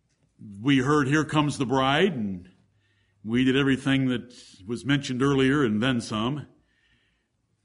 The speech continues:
And we're conditioned to think that that's the only way it should be done or has been done, or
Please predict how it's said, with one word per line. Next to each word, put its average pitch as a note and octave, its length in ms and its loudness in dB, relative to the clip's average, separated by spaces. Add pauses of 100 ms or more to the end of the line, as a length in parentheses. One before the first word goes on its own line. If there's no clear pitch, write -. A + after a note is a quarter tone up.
(180)
And A#2+ 80 -4
we're B2 120 -2
conditioned D3 500 2
to B2 60 0
think D3+ 240 0
that B2+ 80 -2
that's C#3+ 240 0
the D3 100 2
only D3 160 4
way C#3+ 220 4
it C3+ 60 -2
should E3 220 0
be C3+ 120 2
done D3+ 260 2
or G#2+ 280 -2
has D3 280 0
been C3+ 160 0
done, C#3+ 300 2
or G#2+ 240 -2